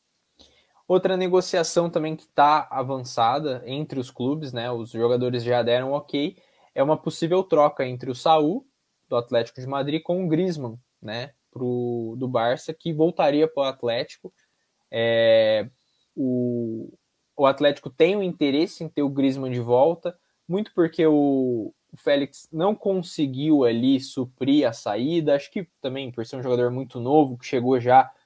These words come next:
com essa responsabilidade. O Atlético sente essa necessidade nessa posição. O Saúl é um jogador que tá valorizado, tá sendo cogitado em rumores em outros clubes,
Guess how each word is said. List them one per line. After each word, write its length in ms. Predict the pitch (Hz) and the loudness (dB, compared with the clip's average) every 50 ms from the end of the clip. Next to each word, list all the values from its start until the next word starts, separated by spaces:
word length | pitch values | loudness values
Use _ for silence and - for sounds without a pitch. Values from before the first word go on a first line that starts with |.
| _ _ | _ _
com 100 | - 127 | -2 0
essa 160 | 120 127 127 | 0 -2 -4
responsabilidade. 960 | 120 120 123 - 131 123 127 151 156 170 190 202 175 175 175 196 208 - _ _ _ _ _ _ _ _ _ _ - | -4 -4 -6 -8 -10 -4 -4 -4 -2 -2 -2 2 4 4 4 4 2 -2 _ _ _ _ _ _ _ _ _ _ -8
O 60 | 147 | -6
Atlético 420 | 139 - 160 165 165 - - - - | 0 2 2 2 2 0 -6 -16 -16
sente 480 | _ - - - 185 190 220 220 - 208 | _ -6 0 2 2 2 2 0 2 2
essa 560 | 180 175 170 - 175 160 143 120 110 120 - _ _ _ | 2 2 2 4 4 4 6 4 2 0 -6 _ _ _
necessidade 640 | 139 139 131 127 - 127 - - 131 131 131 131 123 123 | -12 -10 -10 -10 -10 -12 -12 -2 2 4 4 4 4 2
nessa 240 | 127 123 120 - | -2 -4 -6 -8
posição. 800 | 120 - - 139 127 123 123 123 - - 127 135 156 190 196 - _ _ _ | -8 -4 -4 -2 -2 -2 -6 -8 -4 0 2 2 2 0 -2 -8 _ _ _
O 100 | 139 127 | -18 -14
Saúl 380 | - - 135 127 131 135 143 | -6 -2 0 0 2 2 0
é 60 | 139 135 | 0 0
um 420 | 135 131 127 127 123 120 117 117 | -2 -6 -8 -10 -10 -10 -6 -2
jogador 420 | 120 123 127 127 123 127 123 117 117 123 123 127 - _ _ | 0 0 2 2 2 2 0 0 -2 -4 -8 -12 -14 _ _
que 60 | _ _ | _ _
tá 160 | - 139 143 | 6 6 8
valorizado, 680 | 143 143 131 131 127 123 113 113 117 117 131 151 156 151 | 8 6 4 4 2 2 0 2 4 6 6 4 4 0
tá 100 | - 127 | -4 -6
sendo 240 | 120 - 139 131 120 | -6 -6 -8 -10 -8
cogitado 640 | 123 131 120 117 113 - 123 123 131 131 127 - - _ _ _ _ | -4 -4 -4 -4 -2 2 4 4 4 4 0 -4 -10 _ _ _ _
em 80 | 139 123 | -12 -10
rumores 560 | 127 123 123 127 131 127 120 123 - - - | -8 -6 -2 -2 -2 -2 -2 -6 -12 -18 -16
em 80 | 135 131 | -10 -8
outros 320 | 131 135 127 - 123 - | -6 -6 -6 -8 -16 -20
clubes, 520 | _ - 120 135 156 170 151 135 - - | _ 0 4 6 6 6 4 2 -4 -18